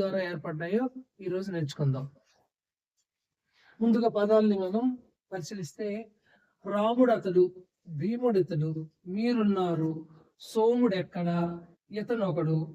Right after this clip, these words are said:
మనసైన, సులభమవును. ఈ బోర్డు మీద కనిపించే పదాలన్నీ అచ్చ తెలుగు పదాలు. అంటే,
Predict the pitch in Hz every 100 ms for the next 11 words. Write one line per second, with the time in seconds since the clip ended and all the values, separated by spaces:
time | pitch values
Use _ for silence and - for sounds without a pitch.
0 | - _ 175 190 202 226 202 190 165 165
1 | 165 165 - _ - 202 208 185 208 160
2 | 160 160 156 - _ _ _ _ _ _
3 | _ _ _ _ _ - 233 240 190 208
4 | 240 254 262 240 226 226 208 220 196 190
5 | 208 190 202 185 175 185 196 - _ _
6 | _ _ - 170 - - 240 220 208 202
7 | 175 165 165 147 147 - _ _ _ _
8 | - 202